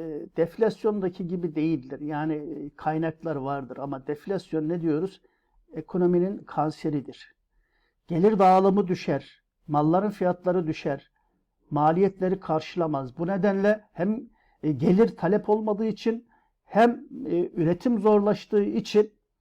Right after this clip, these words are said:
e, mal bulamazsınız. Paranız olsa bile mal bulamazsınız. Üstüne biz pandemi soslu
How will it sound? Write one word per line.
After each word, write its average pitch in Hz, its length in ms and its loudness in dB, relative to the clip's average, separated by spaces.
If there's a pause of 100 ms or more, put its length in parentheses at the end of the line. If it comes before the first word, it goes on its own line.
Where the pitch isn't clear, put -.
(600)
e, 170 1300 -2
mal 196 340 6
bulamazsınız. 156 840 0
Paranız 175 360 -2
olsa 180 340 -2
bile 151 120 -2
mal 143 320 -4
bulamazsınız. 135 840 -10 (480)
Üstüne 220 540 2
biz 277 340 2 (800)
pandemi 214 520 6
soslu 185 720 -2